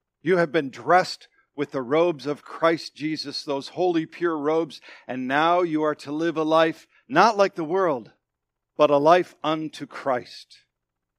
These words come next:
And then it is the Holy Spirit who equips you for works of ministry, who gives you these spiritual gifts.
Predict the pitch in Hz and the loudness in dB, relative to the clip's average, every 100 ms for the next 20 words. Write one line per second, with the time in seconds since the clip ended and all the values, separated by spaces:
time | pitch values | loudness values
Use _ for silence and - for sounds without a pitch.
0 | _ _ _ _ _ _ 156 165 196 226 | _ _ _ _ _ _ -4 4 4 4
1 | 233 202 202 180 220 226 - - 214 214 | -2 -2 0 4 2 2 -4 2 4 4
2 | - _ _ 226 226 - - 247 285 - | 0 _ _ -2 -2 -6 -2 -2 -2 -8
3 | 180 208 202 - 220 202 151 190 208 - | -10 -10 -10 2 2 2 2 2 2 -2
4 | - - - 196 185 156 175 240 262 - | -16 -16 0 0 0 -6 -2 -2 -2 -6
5 | - 147 123 87 _ _ _ _ _ _ | -10 -6 -6 -8 _ _ _ _ _ _
6 | _ _ _ _ _ _ _ _ _ - | _ _ _ _ _ _ _ _ _ 2
7 | 185 165 151 143 240 180 165 170 160 175 | 4 4 -2 -2 -2 -2 -4 -4 -2 -4
8 | - - - - 226 220 - 165 170 - | -6 -14 -18 -8 0 0 0 -4 -6 2
9 | 208 175 - - - | 2 2 0 -18 -20